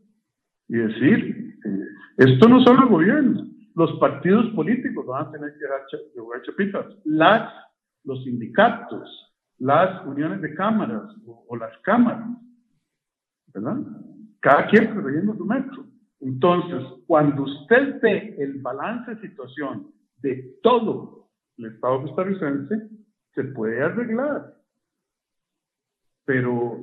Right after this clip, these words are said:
si usted nada más ve, eh, que, por ejemplo, al ice no se lo puede tocar, que no se pueden vender activos públicos, que no se pueden cambiar las, las instituciones del Estado, que las instituciones del Estado nacieron para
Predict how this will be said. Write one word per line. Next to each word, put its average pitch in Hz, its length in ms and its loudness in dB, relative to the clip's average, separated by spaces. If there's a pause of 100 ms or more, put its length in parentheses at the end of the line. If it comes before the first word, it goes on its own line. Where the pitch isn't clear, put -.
si 131 120 -8
usted 127 160 -8
nada 143 180 0
más 165 240 -2
ve, - 460 -2 (100)
eh, 104 340 -16 (300)
que, 92 480 -12
por - 140 -8
ejemplo, 127 600 -4 (200)
al 107 160 2
ice 107 220 2
no 101 120 2
se 107 100 -2
lo 98 100 -4
puede 98 260 -6
tocar, 180 840 4 (440)
que 113 80 -12
no 107 120 -6
se 113 120 -10
pueden 107 300 -6
vender 98 240 -6
activos 98 380 -10 (120)
públicos, 143 880 2 (380)
que 117 80 -6
no 110 140 0
se 113 80 -2
pueden 113 340 0
cambiar 113 480 2
las, 113 160 0 (280)
las 107 280 -8
instituciones 107 640 -8
del 104 200 -6
Estado, 135 1000 2 (280)
que 127 80 -6
las 113 160 -6
instituciones 113 640 -8
del 101 120 -6
Estado 123 640 -4
nacieron 110 540 -6
para 95 200 -12